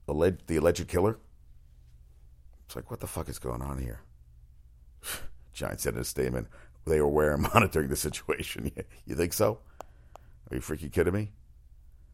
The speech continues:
Yeah, Liberty, man, playing some bad, terrible. And then they read about a pitcher who shit his pants. I was like, he was, he was, uh, I was like, I was like, "Why did," you see, that's where the, you, you just have to, sh-,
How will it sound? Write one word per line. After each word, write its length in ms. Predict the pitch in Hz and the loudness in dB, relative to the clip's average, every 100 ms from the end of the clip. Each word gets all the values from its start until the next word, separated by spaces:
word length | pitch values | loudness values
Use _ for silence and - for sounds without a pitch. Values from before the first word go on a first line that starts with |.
| - - | -20 -14
Yeah, 160 | 50 50 - - - | -10 -10 -12 -18 -10
Liberty, 380 | 58 64 55 | -6 -6 -6
man, 220 | 50 50 50 | -6 -8 -8
playing 220 | - 58 | -8 -8
some 160 | - 50 | -8 -8
bad, 240 | 50 50 - - | -8 -8 -10 -14
terrible. 500 | - 76 73 52 - - - - - - - - - | -4 2 2 0 -10 -18 -20 -20 -20 -20 -20 -20 -12
And 80 | 78 | -4
then 100 | 92 | 2
they 100 | 82 - - | 2 0 -2
read 160 | 71 85 | 2 4
about 160 | 78 | 6
a 40 | 65 | 4
pitcher 360 | - 92 - | 0 -2 -2
who 160 | 82 67 | -2 -2
shit 200 | - 80 | -2 -2
his 120 | 78 | -2
pants. 540 | - 82 92 - - - - - - - - - - - - - - - - - - - - - | 0 0 0 -2 -8 -14 -20 -20 -20 -20 -20 -20 -20 -20 -20 -20 -20 -20 -20 -20 -20 -20 -20 -8
I 80 | 73 | -4
was 80 | 73 | -2
like, 120 | 78 - | -4 -8
he 80 | 78 | -6
was, 240 | 76 - - | -2 -2 -2
he 80 | 78 | -2
was, 240 | 76 64 | -2 -2
uh, 80 | 71 - - - - | -4 -4 -14 -20 -8
I 80 | 71 | -2
was 140 | 73 | 0
like, 160 | 76 71 - - - - - - - | 0 -2 -4 -20 -20 -20 -20 -18 -8
I 60 | |
was 100 | 85 | -6
like, 140 | 87 78 | -4 -2
"Why 160 | 82 | 2
did," 120 | 139 - - | 2 2 -2
you 60 | |
see, 120 | 90 107 | -2 2
that's 220 | 123 - | 2 2
where 120 | 113 | 4
the, 280 | 85 73 67 - - | 6 6 4 -4 -12
you, 120 | 76 | -10
you 120 | 80 | -6
just 140 | 76 73 | -4 0
have 120 | 71 | 0
to, 80 | 64 | -2
sh-, 100 | - | -10